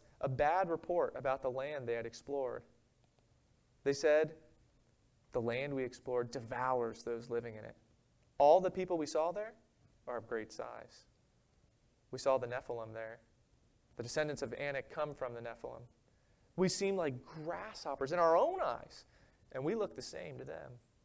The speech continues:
And you know what? It's true.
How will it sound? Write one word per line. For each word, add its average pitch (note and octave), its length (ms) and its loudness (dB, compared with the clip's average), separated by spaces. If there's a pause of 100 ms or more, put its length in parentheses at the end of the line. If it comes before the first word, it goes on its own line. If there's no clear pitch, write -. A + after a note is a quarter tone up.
(4000)
And B3 120 2
you C4 60 2
know C4+ 100 10
what? C4 140 12
It's - 160 -2
true. A#3+ 320 2